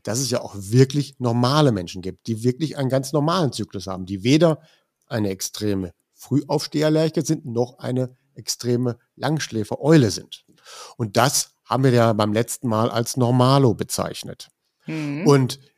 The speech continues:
Speaker 1: da haben wir dann auch gesagt, der Normalo braucht einen Vogel, macht uns Vorschläge. Wir haben auch ganz viele Vorschläge bekommen. Wie könnte denn der Normalo als Vogel bezeichnet werden, wenn wir in dem Kontext bleiben, Lerche und Eule? Und, ähm, einer der häufigsten Zuschriften war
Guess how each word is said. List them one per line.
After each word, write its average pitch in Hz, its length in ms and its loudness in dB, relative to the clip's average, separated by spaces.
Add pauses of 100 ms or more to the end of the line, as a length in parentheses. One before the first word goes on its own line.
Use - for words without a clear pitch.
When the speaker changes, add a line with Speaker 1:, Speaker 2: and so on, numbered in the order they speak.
(260)
Speaker 1:
da 104 140 -2
haben 127 140 2
wir 131 60 6
dann 123 120 4
auch 117 160 2
gesagt, 110 600 -2
der 110 100 2
Normalo 113 720 2
braucht 107 340 0
einen 101 140 -8
Vogel, 180 360 6
macht 123 280 0
uns 104 100 -4
Vorschläge. 165 520 2
Wir 123 60 6
haben 135 100 4
auch 101 60 0
ganz 147 200 2
viele 120 180 0
Vorschläge 120 480 0
bekommen. 113 520 0
Wie 135 100 0
könnte 139 320 2
denn 120 240 0
der 110 120 0
Normalo 104 720 0
als - 320 -6 (100)
Vogel 160 440 4
bezeichnet 92 480 -4
werden, 104 200 0
wenn 127 160 4
wir 123 180 4 (180)
in 110 80 -10
dem 101 120 -4
Kontext 123 440 0
bleiben, 113 320 0 (180)
Lerche 110 460 2 (160)
und - 120 -10
Eule? 107 300 4 (680)
Und, 135 480 6
ähm, 113 240 4
einer 123 200 4
der 107 160 0
häufigsten 123 800 0 (220)
Zuschriften 135 800 0
war 151 360 4